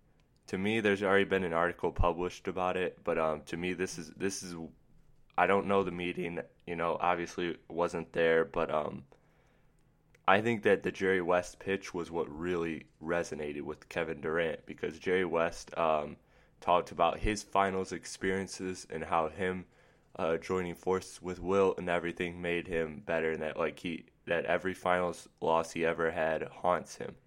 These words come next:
And I think that that really weighed on Durant's conscience. And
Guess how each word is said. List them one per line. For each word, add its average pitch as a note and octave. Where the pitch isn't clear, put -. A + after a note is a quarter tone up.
And E2+
I E2+
think G2+
that F#2+
that F#2
really F2
weighed E2+
on D#2
Durant's D#2+
conscience. -
And D#2